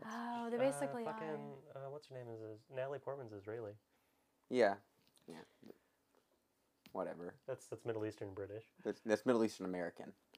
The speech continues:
Speaker 2: Okay.
Speaker 1: <laughs>
Speaker 2: Yeah, that's, that's fair. Uh, <laughs>
Speaker 3: Pretty sure Saudi Arabia is Middle Eastern British, but
Speaker 2: That's also fair.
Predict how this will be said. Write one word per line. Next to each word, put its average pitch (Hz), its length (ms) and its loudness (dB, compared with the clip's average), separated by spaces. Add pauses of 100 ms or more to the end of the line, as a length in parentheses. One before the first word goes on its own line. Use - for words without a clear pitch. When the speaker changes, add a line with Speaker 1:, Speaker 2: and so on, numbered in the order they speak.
(260)
Speaker 2:
Okay. 165 380 8 (180)
Speaker 1:
<laughs> - 200 -4
Speaker 2:
Yeah, 110 140 10 (100)
that's, - 240 2
that's 117 160 -6
fair. 98 240 0 (920)
Uh, 123 280 6 (460)
<laughs> 180 80 12 (1300)
Speaker 3:
Pretty 107 160 6
sure 95 200 2 (160)
Saudi 95 320 0
Arabia 90 360 2
is 85 120 -2
Middle 87 220 -2
Eastern 92 280 -6
British, - 300 -8 (140)
but - 120 -6 (1300)
Speaker 2:
That's 120 160 -2
also 151 240 0
fair. 98 340 -2